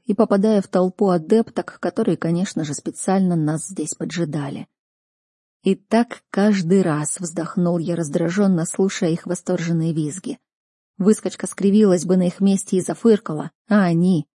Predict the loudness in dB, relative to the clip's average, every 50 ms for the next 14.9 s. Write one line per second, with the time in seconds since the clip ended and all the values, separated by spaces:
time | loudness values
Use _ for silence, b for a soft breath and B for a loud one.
0 | _ _ _ _ _ _ -12 -10 -4 -2 0 -2 -2 -2 _ _ _ _ _ _
1 | _ _ -6 -6 -2 0 0 -2 -2 -2 -2 -2 0 0 0 -2 -2 -4 -4 -2
2 | -2 -2 0 0 0 0 0 0 -4 -4 -4 -4 -4 -6 _ _ _ _ _ _
3 | _ _ _ _ _ _ -10 -10 -8 -8 -10 -8 -2 2 4 4 4 2 2 0
4 | 0 2 2 2 4 4 4 4 4 2 2 2 2 2 0 0 -4 -4 -2 0
5 | 2 2 2 2 2 4 4 4 4 2 0 -4 -8 -10 -12 -14 _ _ _ _
6 | _ _ _ _ _ _ _ _ _ _ _ _ _ _ _ _ _ _ 4 6
7 | 6 8 6 6 4 2 0 0 2 4 4 4 4 4 0 -4 -4 -6 -10 -14
8 | _ _ _ _ -2 0 2 4 4 4 4 4 2 2 2 2 0 0 -2 -4
9 | -2 -2 0 0 0 -2 -2 -2 -2 -2 0 0 0 -2 -4 -4 -6 -8 -8 _
10 | _ _ _ _ _ _ -18 -16 -10 -4 0 2 4 4 4 4 2 _ _ _
11 | _ _ -2 -2 -2 -2 0 2 2 2 4 2 0 0 0 0 2 2 2 2
12 | 2 2 2 0 0 -2 -4 _ _ _ _ _ _ _ _ _ _ _ _ _
13 | _ _ -8 -4 -2 0 0 -2 -2 -2 2 4 4 4 4 2 0 0 0 2
14 | 2 2 2 4 4 4 2 2 4 4 6 6 4 4 0 -6 -8 -10